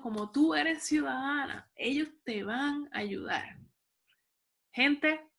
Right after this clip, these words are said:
yo puedo ser ciudadana, pero el, la embajada ni el consulado, nadie te va a ayudar en este tipo de situación. Ellos s-, dicen que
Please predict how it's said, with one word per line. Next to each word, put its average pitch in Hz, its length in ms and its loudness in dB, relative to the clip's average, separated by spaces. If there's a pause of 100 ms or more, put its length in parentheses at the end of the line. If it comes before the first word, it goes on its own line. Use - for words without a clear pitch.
(1300)
yo 214 200 -2
puedo 262 220 -2
ser 254 140 -6
ciudadana, 254 640 -4 (1500)
pero 254 460 0 (260)
el, 214 240 -2 (100)
la 202 140 -8
embajada 208 440 -4
ni 262 60 -6
el 240 80 -8
consulado, 220 680 -6
nadie 226 520 -6
te 208 100 -10
va 185 80 -8
a 175 40 -6
ayudar - 240 -8 (380)
en 208 180 -4
este 202 220 -8
tipo 214 240 -8
de 208 60 -8
situación. - 360 -6 (540)
Ellos 220 300 -2 (120)
s-, - 340 -12
dicen 269 420 -4
que 262 300 -8